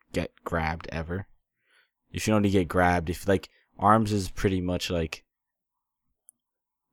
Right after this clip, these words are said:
it's like a game, like, it's a game of risk. So you,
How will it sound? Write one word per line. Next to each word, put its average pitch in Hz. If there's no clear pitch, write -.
it's 107
like -
a 98
game, 98
like, 98
it's -
a 101
game 107
of 80
risk. 92
So 95
you, 92